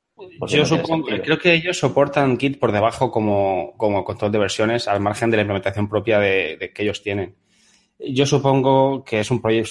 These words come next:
Speaker 2: producto que tienen, que tendrá muchos usuarios, que seguirán manteniendo,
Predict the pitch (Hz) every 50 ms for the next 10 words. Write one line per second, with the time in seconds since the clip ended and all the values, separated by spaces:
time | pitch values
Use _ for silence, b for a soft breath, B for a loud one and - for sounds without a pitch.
0 | - _ 120 113 110 113 110 - 113 - 113 104 - 131 131 139 139 143 151 151
1 | 135 104 110 110 - - 110 107 101 104 104 104 107 110 104 - 113 107 110 104
2 | 120 131 131 139 143 139 - - 107 - 110 110 104 110 117 117 117 117 117 123
3 | 127 135 135 139 139 147 165 185 -